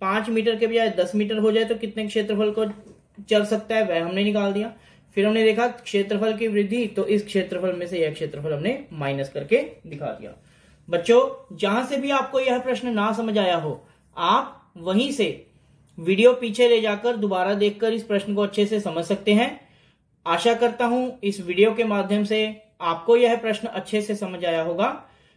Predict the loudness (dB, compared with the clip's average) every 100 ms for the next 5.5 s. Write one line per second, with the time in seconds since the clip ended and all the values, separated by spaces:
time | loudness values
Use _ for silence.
0 | -10 -2 0 4 4 4 -4 -4 -6 -2
1 | -2 -2 -2 -2 -2 -4 -2 0 0 2
2 | 2 2 0 -2 -2 0 -2 0 -2 0
3 | 0 0 -2 -6 -20 _ _ -4 0 2
4 | 2 2 0 0 2 2 0 -6 -4 -4
5 | -2 -4 -2 0